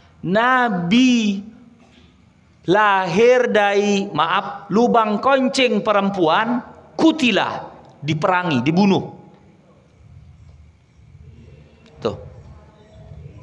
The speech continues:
Jadi kan manusia ni, maaf, secara umum lahirnya kan dari lubang koncing perempuan,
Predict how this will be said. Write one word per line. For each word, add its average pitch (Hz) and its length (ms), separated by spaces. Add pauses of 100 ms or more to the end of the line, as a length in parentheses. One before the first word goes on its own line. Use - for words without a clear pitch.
(180)
Jadi 135 160
kan 208 400
manusia 156 480
ni, 175 320
maaf, 131 400
secara 135 320
umum 135 560
lahirnya 139 400
kan 196 240
dari 160 160
lubang 151 320
koncing 143 400
perempuan, 120 480